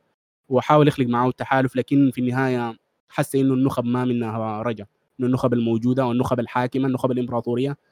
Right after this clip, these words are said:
الزمن دعا عليها، إنها ما، ما حتقدر تحقق حاجة، ما حتقدر تحقق التحدي ال-، تقدر تواجه التحدي الحقيقي اللي بواجه المرحلة الحالية. فكان يعني كان عندهم سهامات حتى في، في، في إيران كانت قامت ثورة التبغ في ال-، نهاية ال ألف وثمانمية وكم وتسعين، بداية التسعينات على ما أظن، ألف وثمانمية وكم وتسعين،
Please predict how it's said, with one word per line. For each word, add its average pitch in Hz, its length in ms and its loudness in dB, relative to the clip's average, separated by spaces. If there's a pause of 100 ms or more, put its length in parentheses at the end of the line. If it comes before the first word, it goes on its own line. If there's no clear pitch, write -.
(240)
الزمن 131 300 4
دعا 120 200 4
عليها، 110 340 -2
إنها 123 200 -2
ما، 120 380 -2 (440)
ما 143 80 4
حتقدر 135 240 2
تحقق 123 340 -4
حاجة، 110 260 -2
ما - 80 -6
حتقدر 127 180 0
تحقق 120 300 -4
التحدي 117 380 -6
ال-، 110 420 -2
تقدر 127 140 2
تواجه 120 240 2
التحدي 120 300 -2
الحقيقي 117 180 4
اللي 110 100 4
بواجه 117 240 6
المرحلة 117 320 2
الحالية. 113 380 0 (880)
فكان 165 540 6
يعني 135 160 4
كان 175 140 2
عندهم 190 220 4
سهامات 147 360 4
حتى 185 240 2
في، 139 320 4
في، 117 200 0
في 127 100 0
إيران 131 360 2
كانت 131 320 -2
قامت 127 220 0
ثورة 113 240 -2
التبغ 175 400 -2 (320)
في - 120 -4
ال-، 113 480 -2
نهاية 113 180 -2
ال 127 80 -2
ألف 117 120 -6
وثمانمية 117 640 -2 (340)
وكم 131 160 -2
وتسعين، 123 380 -4
بداية 117 180 -2
التسعينات 113 420 -6
على 113 100 -4
ما 104 60 -6
أظن، 117 100 -4
ألف 113 80 -6
وثمانمية 113 240 -2
وكم 117 100 -6
وتسعين، 120 340 -6